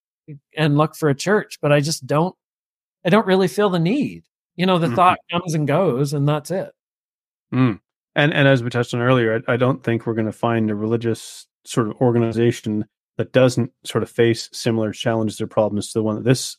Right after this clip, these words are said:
Speaker 2: organization does or, or has.
Speaker 1: No.
Speaker 2: Um, and, and if I'm asked, does your boyfriend have any, any sort of faith at all? And, uh, like, how,
Speaker 1: No.
Speaker 2: how does he feel about your practice of faith, or how does that fit
Speaker 1: Um,
Speaker 2: in?
Speaker 1: he, he doesn't.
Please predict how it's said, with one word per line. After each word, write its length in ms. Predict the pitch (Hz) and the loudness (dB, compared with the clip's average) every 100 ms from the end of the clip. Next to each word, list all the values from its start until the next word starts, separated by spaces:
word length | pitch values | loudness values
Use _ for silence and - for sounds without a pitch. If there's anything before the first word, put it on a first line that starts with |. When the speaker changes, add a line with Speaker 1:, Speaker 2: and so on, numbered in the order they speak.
| _ | _
Speaker 2:
organization 680 | 147 113 104 101 101 - 104 - _ | 0 2 0 -2 -4 -4 -6 -10 _
does 280 | 117 107 104 - | 0 2 0 -2
or, 260 | 110 101 - _ _ _ | -2 -2 -6 _ _ _
or 160 | 110 107 | 0 0
has. 520 | 90 104 82 78 - - _ _ | 0 -2 -4 -6 -12 -14 _ _
Speaker 1:
No. 220 | - 160 135 | -2 2 4
Speaker 2:
Um, 320 | 113 98 87 - _ - - _ _ _ _ _ _ _ - | 2 0 -6 -12 _ -20 -20 _ _ _ _ _ _ _ 0
and, 140 | 151 | 2
and 140 | 147 147 | 4 2
if 200 | 175 147 | 2 2
I'm 100 | 151 | 4
asked, 300 | 139 135 - | 4 2 -4
does 240 | 131 139 143 | 0 4 4
your 100 | 143 | 4
boyfriend 520 | 139 147 147 135 120 | 6 4 4 2 2
have 180 | 123 123 | 0 2
any, 260 | 123 120 - | 0 -2 -6
any 160 | 127 123 | -4 -4
sort 180 | - 117 | -4 -6
of 60 | |
faith 260 | - 120 117 | -4 -4 0
at 60 | 120 | 2
all? 340 | 151 135 123 | 4 4 4
And, 320 | 131 117 135 | 2 -2 -6
uh, 60 | 131 | -6
like, 160 | 113 | -8
how, 200 | - 123 | -4 -2
Speaker 1:
No. 140 | 123 143 | -2 -4
Speaker 2:
how 80 | 123 | -6
does 180 | 117 110 | -6 -4
he 200 | 127 117 | -4 -4
feel 240 | - 127 | -4 -4
about 180 | 120 123 | -2 -2
your 160 | 123 120 | -2 -4
practice 440 | 127 117 - 117 | -4 -4 -6 -10
of 80 | 113 | -6
faith, 320 | - 107 - | -4 -4 -4
or 280 | 110 101 95 _ _ _ - | -6 -6 -10 _ _ _ -2
how 60 | |
does 100 | 131 | 2
that 140 | 165 156 | 4 4
fit 120 | 156 | 2
Speaker 1:
Um, 60 | 120 | 0
Speaker 2:
in? 100 | 80 _ _ _ _ _ _ _ | -4 _ _ _ _ _ _ _
Speaker 1:
he, 540 | 139 160 156 151 151 - | -6 -2 -2 -2 -4 -6
he 140 | 143 | -8
doesn't. 640 | 139 165 165 143 127 175 - | 2 4 4 2 -4 -8 -12